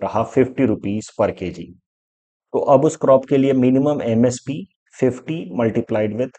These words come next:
one point five, that is seventy फाइव रुपीज per K G, तो एमएसपी होगा ही। तो एमएसपी equal to one point five times of cost of production has been applied by the government of India through an announcement in budget two thousand eighteen nineteen,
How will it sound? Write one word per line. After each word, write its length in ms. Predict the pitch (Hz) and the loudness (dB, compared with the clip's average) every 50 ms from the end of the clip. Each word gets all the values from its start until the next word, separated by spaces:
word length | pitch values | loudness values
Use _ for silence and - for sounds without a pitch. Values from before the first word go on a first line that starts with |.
| _ - 95 | _ -6 -2
one 140 | 101 107 107 92 - | -2 0 0 0 0
point 160 | 113 107 101 | -2 -2 -2
five, 200 | - - 101 98 92 90 104 | -4 -6 -6 -6 -6 -6 -8
that 180 | 101 98 - | -8 -6 -6
is 180 | 151 151 - - - | -6 -6 -6 -4 -4
seventy 360 | 107 98 104 104 98 117 117 | -4 -4 -4 -6 -6 -8 -8
फाइव 360 | - - 117 113 117 123 120 - | -6 -2 0 0 0 0 -2 -4
रुपीज 420 | - 101 - - 113 120 117 - - _ _ _ - | -10 -12 -8 -6 -4 -4 -4 -8 -12 _ _ _ -2
per 100 | 107 101 - - | -2 -2 -2 -2
K 100 | 107 92 | -4 -4
G, 180 | 87 95 98 - | -4 -6 -4 -2
तो 80 | 127 | -2
एमएसपी 380 | 120 101 95 95 - - - 131 | -2 0 -2 -4 -6 -6 -6 -4
होगा 300 | 117 113 113 - 117 92 | 2 2 2 2 2 -2
ही। 180 | 87 87 90 90 - _ _ _ _ _ _ _ _ _ | -6 -6 -10 -14 -16 _ _ _ _ _ _ _ _ _
तो 320 | - 139 156 170 160 - - 151 | 0 4 4 4 4 2 2 2
एमएसपी 720 | 131 120 139 151 151 151 - - 156 156 160 165 170 - _ - 120 | 4 4 4 4 2 0 -2 -6 -6 -6 -6 -6 -10 -14 _ -6 -6
equal 280 | 113 117 127 127 120 | -4 0 2 2 2
to 140 | 120 131 123 | 2 0 -2
one 180 | 110 113 113 113 | 0 0 0 0
point 260 | - 131 131 127 127 - | 0 0 -2 -2 0 0
five 160 | 120 120 120 120 123 | 0 0 0 0 0
times 240 | 117 113 110 110 - | -2 -2 -2 -2 -2
of 80 | 123 120 - - 110 | -4 -4 -4 -2 -2
cost 240 | 104 101 - - | -2 -2 -2 -6
of 60 | 113 - - 110 | -8 -6 -4 -4
production 460 | 104 98 104 95 - - 160 170 170 175 _ _ _ _ _ _ _ _ _ _ _ - - | -4 -4 -4 -8 -6 -4 -4 -4 -4 -6 _ _ _ _ _ _ _ _ _ _ _ -2 0
has 180 | 101 95 92 | 0 0 0
been 200 | 104 120 123 131 127 - 123 - | 0 -2 -2 -2 -2 -4 -4 -4
applied 400 | - - 104 107 107 120 135 139 - _ _ - | -2 0 0 2 2 2 0 -2 -6 _ _ -6
by 160 | 101 104 104 | -2 -2 0
the 140 | 95 107 98 101 | 0 0 2 2
government 380 | 101 104 98 107 113 117 98 | 2 2 2 2 0 0 2
of 160 | 117 110 - 113 | 0 -2 -2 -4
India 320 | 107 98 107 113 120 131 - _ _ - | -6 -4 -4 -4 -4 -6 -6 _ _ -12
through 200 | 107 101 101 104 | -8 -6 -4 -4
an 100 | 101 98 101 | -4 -4 -2
announcement 600 | 101 101 107 110 104 - - 135 131 127 - - | 0 0 -2 -2 -4 -6 -4 -4 -4 -4 -4 -6
in 140 | 107 101 92 | -6 -4 -2
budget 280 | 104 101 92 120 117 - - 113 | -2 -2 0 0 -2 -2 -2 -8
two 80 | 98 - | -8 -4
thousand 240 | 101 101 95 107 113 - 110 | -4 -4 -4 -4 -6 -6 -8
eighteen 420 | 104 101 98 - 117 117 110 107 | -8 -8 -6 -4 -2 -2 -2 -2
nineteen, 460 | 107 107 107 101 - 135 160 185 180 | -2 -4 -4 -4 -6 -6 -8 -8 -10